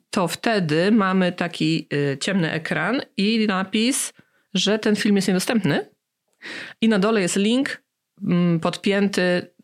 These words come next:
to znaczy ten link, który możemy potem kliknąć na dole, prowadzi do strony YouTube'owej z tym filmem, czyli do tego filmu.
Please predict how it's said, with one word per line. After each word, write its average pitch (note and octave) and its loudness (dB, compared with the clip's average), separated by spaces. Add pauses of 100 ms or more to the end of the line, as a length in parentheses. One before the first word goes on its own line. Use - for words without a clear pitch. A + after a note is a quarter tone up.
(180)
to G3 -2
znaczy F3 -2
ten F3+ 2
link, A#3+ 2
który F3 0
możemy D#3+ 0
potem D3 -2
kliknąć E3+ -2
na C#3+ -2
dole, G3 0 (180)
prowadzi D#3+ 0
do D#3 0
strony D#3+ 0
YouTube'owej D3 0
z C#3+ -8
tym D3 -2
filmem, D3+ -2
czyli F#3+ -4
do - -8
tego - -4
filmu. D4 -2